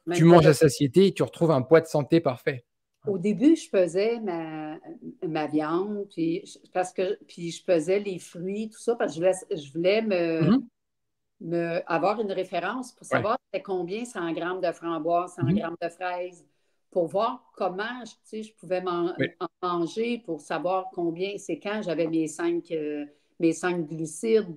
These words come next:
Speaker 1: puis tout ça. J'ai fait ça au début, mais là,
Speaker 2: Mhm.
Speaker 1: je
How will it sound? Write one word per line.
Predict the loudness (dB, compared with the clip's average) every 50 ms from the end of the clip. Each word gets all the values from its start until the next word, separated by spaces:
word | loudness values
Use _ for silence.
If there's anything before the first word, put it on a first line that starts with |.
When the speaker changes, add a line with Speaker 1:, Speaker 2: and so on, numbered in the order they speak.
| -14
Speaker 1:
puis | -14 -14 -14 -14
tout | -16 -18
ça. | -12 -8 -6 -6 -6 -6 -10 _ _ _ _ _ _ _ _ _ _ _ _ _
J'ai | -4 0 0 0
fait | 2 0 -2 0
ça | 4 6 6 6
au | 6 4
début, | -2 -4 -4 -2 0 0 0 -2 -2 -4
mais | -4 -2
là, | 0 0 0
Speaker 2:
Mhm. | 0
Speaker 1:
je | -2 -4